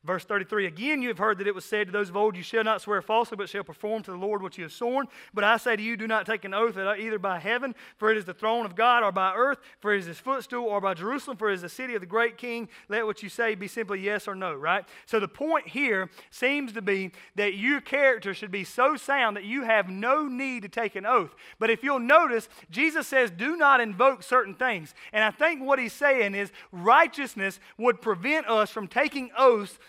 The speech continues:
over things, over things which we have no authority, right? So he says, "Do not swear by heaven." In other words, don't swear by things you don't have authority over, because what that dis-, displays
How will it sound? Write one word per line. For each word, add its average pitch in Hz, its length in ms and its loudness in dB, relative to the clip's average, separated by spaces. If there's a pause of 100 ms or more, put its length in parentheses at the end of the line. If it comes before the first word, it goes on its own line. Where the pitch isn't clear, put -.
over 269 400 2
things, 240 480 0
over 269 300 4
things 240 300 0
which 233 180 -8
we 226 160 -6
have 226 300 6
no 220 200 2
authority, 185 540 0 (380)
right? 233 280 6 (200)
So 247 120 -4
he 269 60 0
says, 254 240 4
"Do 294 300 2
not 285 280 8
swear 277 340 4
by 240 200 6
heaven." 208 320 -2 (240)
In 226 160 0
other 311 320 8
words, 226 420 6 (220)
don't 277 260 6
swear 302 400 4
by 247 220 6
things 233 420 0
you 285 160 0
don't 254 280 2
have 240 180 4
authority 277 520 6
over, 214 180 2
because 202 280 -2
what 247 280 2
that 247 280 4
dis-, 208 240 -8
displays 233 720 2